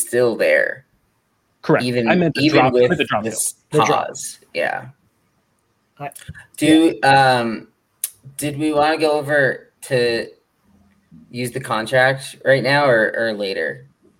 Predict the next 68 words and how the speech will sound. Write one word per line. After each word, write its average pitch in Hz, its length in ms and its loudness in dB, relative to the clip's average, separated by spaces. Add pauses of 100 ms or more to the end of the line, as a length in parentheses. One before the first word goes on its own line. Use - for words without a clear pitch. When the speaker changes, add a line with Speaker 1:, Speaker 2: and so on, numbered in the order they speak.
(180)
Speaker 1:
before 110 240 -8
we 104 80 -6
Speaker 2:
We - 40 -4
Speaker 1:
get - 40 0
Speaker 2:
can - 80 0
do 302 100 2
the 214 60 2
Speaker 1:
into 127 100 -2
Speaker 2:
contract. 113 380 -2 (440)
We 196 80 -6
can 240 80 -2
do 214 80 0
contract. 113 480 -6
Yeah. 156 100 -2
Speaker 1:
I - 20 -8
think 113 320 -6
Speaker 3:
Yeah, 175 180 6
Speaker 1:
since 185 120 2
Speaker 3:
teach 247 80 2
Speaker 1:
we 220 40 6
already 208 140 6
Speaker 3:
me 226 40 8
Speaker 1:
have 202 100 4
Speaker 3:
all 214 60 4
Speaker 1:
that - 80 4
Speaker 3:
right 185 100 4
Speaker 1:
up. - 60 -2
Speaker 3:
from 185 80 0
the 180 60 0
contract 165 480 -2
while 160 100 -2
we're 156 100 -2
on 156 100 -4
the 151 60 -6
topic 131 480 -12
of 127 160 -14 (120)
gas 120 460 -16
and 120 360 -20
contracts, 110 500 0
Speaker 1:
Um, - 120 -20
Speaker 3:
especially 190 500 2
'cause 220 160 4
Speaker 1:
right, 180 120 2
Speaker 3:
I - 120 -16
think 175 120 0
Speaker 1:
I - 20 -4
have 117 160 -8
one - 140 -20
up - 100 -20 (100)
here. 139 360 -20 (560)
Speaker 3:
it 175 120 0
does, 226 300 4
if 196 120 2
you, 220 140 -8
if 196 120 -2
you 202 140 2
are 240 140 6
minting 190 260 0
from 185 100 -4
the 156 80 -4
contract, 147 480 -6
it 151 120 -16
does 160 280 -6
save 151 240 0
you 147 320 -6 (180)
a - 40 -14
split - 300 -6
second, - 520 -12